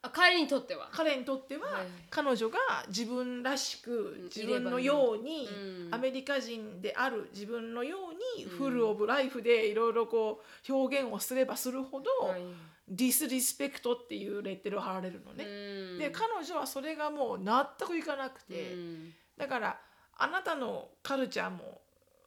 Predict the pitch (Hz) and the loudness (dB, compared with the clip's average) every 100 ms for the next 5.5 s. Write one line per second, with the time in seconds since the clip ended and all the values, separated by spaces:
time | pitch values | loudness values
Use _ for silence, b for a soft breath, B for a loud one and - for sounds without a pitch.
0 | _ - 175 175 160 180 254 254 175 - | _ -14 -12 -12 -8 -4 0 0 0 -4
1 | - 202 202 190 - 240 302 622 - - | -4 -2 -4 -4 -6 -4 -4 -4 -6 -6
2 | 190 180 170 160 - - 190 185 190 190 | -8 -10 -10 -10 -10 -8 -6 -4 -2 -4
3 | 175 - - 220 - - 180 - 202 - | -6 -10 -8 -6 -6 -8 -10 -8 -6 -4
4 | 294 349 - 151 180 170 196 190 180 175 | -2 -4 -6 -12 -10 -8 -8 -8 -8 -10
5 | 170 277 247 220 - | -4 -2 0 -2 -6